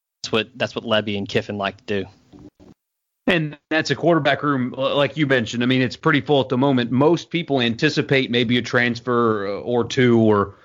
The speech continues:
Speaker 2: uh, well,
Speaker 1: Yeah.
Speaker 2: you've already gotten one, so possibly e-, even three. So, um, even though they didn't necessarily need a quarterback, but, uh, good that they have one considering what's probably coming.
Speaker 1: Mm-hmm. Yeah, I'd anticipate maybe one more,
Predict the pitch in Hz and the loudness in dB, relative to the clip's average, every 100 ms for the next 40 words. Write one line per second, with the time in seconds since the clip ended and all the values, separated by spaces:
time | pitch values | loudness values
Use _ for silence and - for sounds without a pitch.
0 | _ _ _ - 104 120 143 127 123 139 | _ _ _ -4 0 2 2 2 -2 0
1 | 151 180 147 151 135 139 156 123 117 139 | 2 4 4 0 0 -2 -2 -2 -4 -6
2 | 110 139 139 151 117 113 104 90 90 71 | -2 0 0 -2 -4 -4 -4 -6 -10 -4
3 | 147 139 110 107 98 110 123 127 107 95 | -2 0 0 -2 -4 -2 2 2 0 -2
4 | 95 147 123 110 113 110 104 101 95 _ | -4 0 2 2 2 2 0 -4 -12 _
5 | _ - 185 220 214 208 202 196 - - | _ -4 0 4 4 2 0 -6 -6 -4
6 | 185 165 165 180 165 - 143 127 104 110 | -2 0 0 0 0 2 2 2 2 0
7 | 110 - 113 117 113 - 123 110 110 180 | -2 -6 -8 -4 -4 -4 -4 -4 -2 -2
8 | 175 135 123 135 120 107 98 113 104 113 | -2 -2 0 0 -2 -6 -10 -12 -6 -4
9 | 107 101 95 - 110 107 110 123 110 135 | -2 -4 -8 -8 -4 -2 0 -2 -2 -2
10 | 151 160 _ _ _ _ - 131 123 120 | -2 -6 _ _ _ _ -8 -2 0 0
11 | 117 _ - - - - 196 185 196 202 | -4 _ -14 -14 -6 0 0 0 -2 -2
12 | 220 196 175 - 165 151 143 143 135 120 | -2 -2 -4 -2 -2 0 -2 -2 -2 -4
13 | 123 147 175 175 165 170 180 190 190 | -8 -4 0 2 2 2 4 2 0